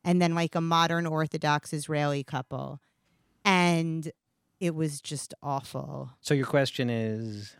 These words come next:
Speaker 1: Well, are y-, does that mean that the material that usually does really well, like,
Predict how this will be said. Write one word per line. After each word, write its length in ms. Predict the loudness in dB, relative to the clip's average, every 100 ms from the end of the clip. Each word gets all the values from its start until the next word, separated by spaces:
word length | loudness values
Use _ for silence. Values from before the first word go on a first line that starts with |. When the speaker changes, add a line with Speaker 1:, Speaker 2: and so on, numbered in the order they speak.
| 2
Speaker 1:
Well, 220 | 4 4
are 100 | 4
y-, 120 | 4 4
does 220 | -2 2
that 180 | 4 4
mean 300 | 4 2 2
that 260 | 4 2 0 -8
the 300 | -18 -2 0
material 720 | 2 0 0 2 4 4 2 2
that 180 | -2
usually 520 | 0 -2 0 0 -2 0
does 360 | -2 -2 -4
really 380 | -2 2 2 2
well, 760 | 2 2 2 2 0 -2 -6 -12 _ _ _ _ _ _ _ _ _ _ _ _ _ _
like, 140 | -10